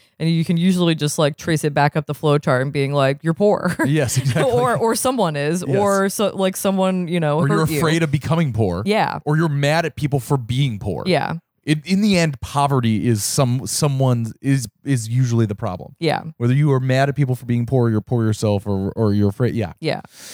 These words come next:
Speaker 1: But the, the, re-, the real insidious force is people who are afraid, even though they have every resource and every comfort. And it's like, okay, so now you're just inventing, <laughs> you're inventing a guy to be mad at.
Speaker 2: Inventing a poor person to be mad at.
Speaker 1: Yeah.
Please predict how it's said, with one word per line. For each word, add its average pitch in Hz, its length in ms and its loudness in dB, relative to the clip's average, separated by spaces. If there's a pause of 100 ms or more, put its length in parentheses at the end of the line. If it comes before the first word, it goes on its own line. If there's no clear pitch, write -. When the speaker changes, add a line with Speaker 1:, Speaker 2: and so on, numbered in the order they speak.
Speaker 1:
But 208 120 0
the, 220 100 2
the, 202 160 2
re-, 214 160 2
the 196 140 2
real 240 240 2
insidious 170 440 2
force 165 300 0
is 160 80 -4
people 170 320 0
who 160 340 2
are 147 300 2
afraid, 156 720 0
even 170 240 0
though 156 80 4
they 151 120 0
have 151 200 2
every 156 400 0
resource 139 560 -2
and 139 140 -2
every 135 380 -2
comfort. 131 420 -4
And 131 120 -6
it's 143 140 -4
like, 139 240 0
okay, 156 240 2
so 151 140 0
now 147 80 4
you're 143 180 2
just 143 180 0
inventing, 139 560 0
<laughs> - 20 -18
you're 202 200 0
inventing 175 600 2
a 160 60 2
guy 147 220 2
to 151 80 -2
be 143 100 -4
mad 139 280 0
at. - 180 0
Speaker 2:
Inventing 117 380 0
a 107 40 0
poor 101 200 0
person 95 260 -4
to 92 60 -6
be 92 100 -4
mad 90 240 -4
at. 80 120 -6
Speaker 1:
Yeah. 135 280 0